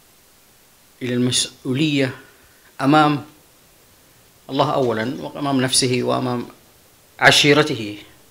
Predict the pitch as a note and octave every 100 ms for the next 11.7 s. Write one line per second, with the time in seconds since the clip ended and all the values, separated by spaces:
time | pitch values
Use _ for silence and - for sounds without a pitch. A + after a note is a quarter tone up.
0 | - - - - - - B2+ C#3 C3 C#3+
1 | A#2+ - - - - - - - - _
2 | - - - - - - - - - -
3 | - - _ _ _ _ _ - - -
4 | C3+ C#3+ G3+ F#3 - E3 - C3 B2+ B2+
5 | B2+ - - - - - _ _ _ _
6 | _ _ - E3 D3+ C3 A#2 B2 C#3 A#2+
7 | A#2+ A2 A#2+ B2+ B2 B2 - - _ -
8 | - _ _ _ _ _ _ _ _ _
9 | _ _ _ _ _ _ _ _ _ _
10 | _ _ - _ - C3 - D#3+ D3+ B2+
11 | A2+ A#2 A#2 C3+ B2+ A#2